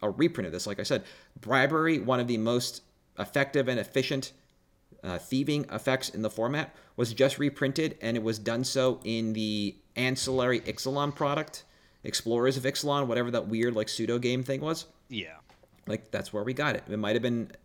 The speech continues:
Speaker 1: in a, a master set shortly thereafter as well. That is a permanent theft effect. It costs five. You can literally swing with Thada Adel on three and steal somebody's Sol Ring. If you go one,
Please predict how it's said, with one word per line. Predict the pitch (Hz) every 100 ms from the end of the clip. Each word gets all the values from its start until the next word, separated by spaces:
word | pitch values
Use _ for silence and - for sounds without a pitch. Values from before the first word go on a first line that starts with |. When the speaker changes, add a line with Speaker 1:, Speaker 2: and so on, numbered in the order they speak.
| _
Speaker 1:
in | 104 113
a, | 101 85
a |
master | 98 101 104 117
set | 113 131 120
shortly | 131 107 113
thereafter | 104 117 113
as | 101 107
well. | 127 165 - - - _ _ - -
That | 107
is | 113 127
a |
permanent | - 131 147 135
theft | 151 165
effect. | 151 165 156
It | 127
costs | 135 131 -
five. | 117 95 101
You | 104
can | 117
literally | 123 135 135
swing | - 127 131
with | 113
Thada | 127 123 135
Adel | 127 123 127
on | 113 117 113
three | - 117 123 113 - - _ _ _ _ _ -
and | 107
steal | - 120 120
somebody's | 113 107 101 -
Sol | 110 95
Ring. | 90
If | 85
you | 107
go | 98
one, | 95 123 135